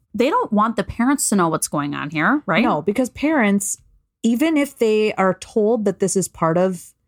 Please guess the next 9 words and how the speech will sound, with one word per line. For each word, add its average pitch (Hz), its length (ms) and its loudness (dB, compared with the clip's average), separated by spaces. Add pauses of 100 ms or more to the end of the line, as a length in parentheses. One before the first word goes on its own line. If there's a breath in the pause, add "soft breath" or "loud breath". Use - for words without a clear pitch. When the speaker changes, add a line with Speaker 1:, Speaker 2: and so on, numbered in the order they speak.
(120)
Speaker 2:
the 156 80 0
religious 156 420 -2
experience, 233 600 -2 (360)
are 190 120 0
going 190 460 0
to 262 80 0
have 196 360 0
that 165 440 2 (520)
instinct 185 760 -2